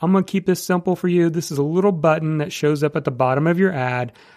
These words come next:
I'm gonna tell you to use learn more. That's the one that's been the most effective for me. This isn't decision number two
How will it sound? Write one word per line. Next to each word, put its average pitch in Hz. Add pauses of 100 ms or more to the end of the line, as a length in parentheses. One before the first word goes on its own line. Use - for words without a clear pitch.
(160)
I'm 151
gonna 202
tell 165
you 156
to 143
use 135
learn 143
more. 127 (640)
That's 156
the 180
one 160
that's 151
been 147
the 135
most 139
effective 139
for 131
me. 123 (1000)
This -
isn't 139
decision 160
number 180
two 247